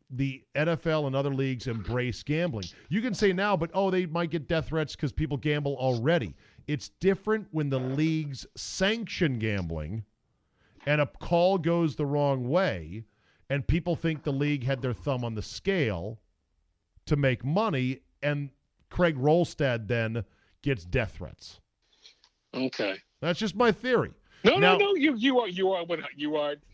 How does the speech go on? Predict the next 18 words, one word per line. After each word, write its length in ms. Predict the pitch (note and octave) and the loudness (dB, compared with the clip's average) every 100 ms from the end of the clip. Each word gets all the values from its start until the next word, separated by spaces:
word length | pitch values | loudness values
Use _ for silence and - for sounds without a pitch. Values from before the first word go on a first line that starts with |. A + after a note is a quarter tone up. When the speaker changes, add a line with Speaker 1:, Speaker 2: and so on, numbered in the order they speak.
| - _ - | -20 _ -2
Speaker 1:
That 160 | D#3 D#3+ | 0 0
Speaker 2:
All 60 | |
of 80 | F3 | 0
that 180 | F#3 F#3 | -2 -2
is 160 | G3+ | -6
true. 240 | - D#3+ A#2+ | -6 -6 -4
Speaker 1:
Yeah, 120 | B2 F#2 | -6 -2
that, 240 | C#3+ C#3 | 0 0
that 240 | D#3 D#3 C3 | 0 0 2
the, 200 | D3+ D3+ | 2 2
that 180 | C3+ C3 | 0 0
the 80 | B2+ | 0
longtime 680 | B2+ D3+ G3 G3+ F#3 F3 D3+ | 0 0 0 0 0 0 0
referees 460 | D3 - C3+ C3 | -2 -2 -4 -2
who've 200 | A#2+ G2 | -2 -2
done 180 | B2+ C#3 | -2 -2
it 100 | D3+ | -2
enough 420 | C#3 A#2 A2+ - | -2 -2 -4 -8